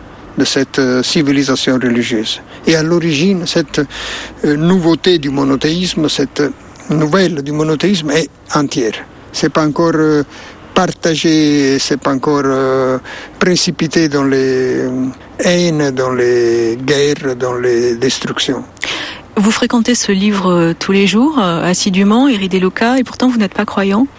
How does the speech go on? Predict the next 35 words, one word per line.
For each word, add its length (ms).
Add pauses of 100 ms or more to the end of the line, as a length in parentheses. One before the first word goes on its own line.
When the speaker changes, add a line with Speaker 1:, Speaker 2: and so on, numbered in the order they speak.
(140)
Speaker 1:
Je 180
suis 100
pas 160
croyant, 320
mais 320
je 140
crois 180
que 840 (280)
le, 80
lire, 280
euh, 480 (400)
cette 260
histoire 380
n'a 100
rien 220
à 80
voir 200
avec 280
la 80
foi. 240 (480)
Et 240
s'il 240
y 20
avait 160
un 120
rapport, 380
alors, 280 (640)
de 140
dépendance 680
entre 360
la 120
lecture 460
et 180
la 100
foi, 320